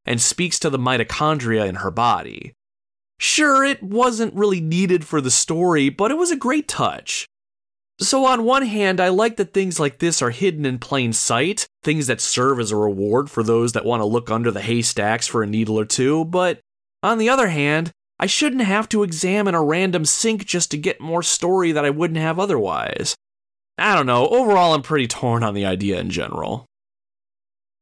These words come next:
Other than examining the background for added flavor, the story progresses in two other ways. First, we have the scripted segments that are sometimes accompanied with C G I cutscenes.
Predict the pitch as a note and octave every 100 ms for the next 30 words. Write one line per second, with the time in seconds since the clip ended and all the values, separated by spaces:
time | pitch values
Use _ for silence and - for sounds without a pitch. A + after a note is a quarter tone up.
0 | - G#3 C4+ B3 A3 D#3+ E3 F3 F3 E3
1 | C3+ C3 C3+ C3+ C3+ C3 A#2+ A#2 A#2 A2+
2 | - A2 G#2+ G2+ G#2+ G#2+ A2+ A#2 - C#3
3 | D#3 D#3 B2 B2 A#2+ B2 A#2+ A#2 - A#2
4 | A2+ - D#3+ C3 A2 F#2+ F#2 - - -
5 | - - _ _ _ _ _ - D3 C#3+
6 | D3 C#3+ B2+ A#2+ A#2 B2 - C3+ A#2 B2
7 | A#2+ A#2 G#2+ A2+ A#2 - A#2 A2 - B2
8 | B2 A#2+ A#2 A2 - A#2 A#2+ A#2 A2+ A2+
9 | - A2 G2 G#2+ C3 D3+ - A2+ - G#2+
10 | G#2+ D3 -